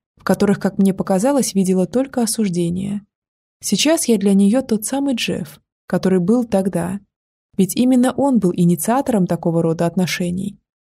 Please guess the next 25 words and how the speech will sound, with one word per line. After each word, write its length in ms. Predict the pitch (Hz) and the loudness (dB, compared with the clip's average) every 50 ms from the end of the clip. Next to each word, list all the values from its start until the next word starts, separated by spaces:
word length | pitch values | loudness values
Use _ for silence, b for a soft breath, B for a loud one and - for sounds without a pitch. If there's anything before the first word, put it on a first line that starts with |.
| _ _ - | _ _ 0
Только 260 | 208 202 196 - 226 | 0 0 2 2 2
в 80 | 214 220 | 2 2
нашем 320 | 233 226 - - 208 196 | 2 2 2 2 0 0
трио 340 | 202 240 277 302 302 269 - | 0 0 0 2 2 2 2
инициаторы 720 | - 190 185 190 185 - - 214 233 262 262 254 233 233 226 | 2 2 2 2 2 0 0 0 0 -2 -2 -2 0 2 2
не 120 | 233 233 | 2 2
парни, 540 | 226 - 185 175 165 165 170 175 190 190 _ _ _ _ _ - | 0 0 -2 -2 -2 -2 -4 -6 -6 -8 _ _ _ _ _ -2
инициатор 560 | 185 175 170 170 - 185 180 175 180 185 190 180 | 0 2 2 0 0 -2 -2 0 0 0 -2 0
девушка. 640 | 180 180 170 170 160 160 - - - 196 202 202 - _ _ _ _ _ _ _ _ _ _ _ _ _ - 196 | 0 0 0 -2 -4 -8 -8 -10 -10 -10 -10 -10 -12 _ _ _ _ _ _ _ _ _ _ _ _ _ -4 0
«Да, 240 | 185 208 247 269 | 0 2 2 2
люблю», 500 | 254 214 170 - 175 180 185 202 202 - _ _ _ _ - | 2 0 -2 -2 -2 -2 -2 -2 -4 -8 _ _ _ _ -2
ответила, 560 | 190 185 185 202 254 285 285 - 269 262 254 | -2 0 0 2 0 0 0 0 0 0 2
видно, 240 | 240 254 240 247 247 | 0 0 0 0 0
не 100 | 247 240 | 0 0
совсем 500 | 233 - 247 226 - - 254 226 202 - | 0 0 -2 -2 -2 0 0 0 0 0
осознавая 600 | 175 - 185 170 170 170 170 180 220 262 277 254 | -2 -2 -2 0 0 0 0 0 0 0 0 0
значение 580 | - 190 175 170 - - 233 254 254 233 214 | 0 0 -2 -2 0 -2 0 2 2 2 2
этого 320 | 214 190 165 165 170 170 165 | 0 0 -4 -4 -4 -6 -4
слова. 520 | - - 185 170 170 170 180 180 190 202 _ _ _ _ _ _ _ _ _ _ _ _ _ _ - | -6 -4 -6 -6 -6 -6 -8 -8 -10 -10 _ _ _ _ _ _ _ _ _ _ _ _ _ _ -2
«Ты 100 | - 262 | 0 2
не 120 | 262 262 | 2 2
подумай, 500 | 247 254 247 220 220 220 214 185 170 165 | 0 0 0 2 2 4 4 4 2 2
я 160 | 160 170 175 180 | 2 2 2 2
не 120 | 190 196 | 2 2
осуждаю. 680 | 190 - - 208 196 190 185 175 180 185 190 202 196 | 0 0 -2 -2 -2 -2 -4 -4 -4 -4 -6 -6 -8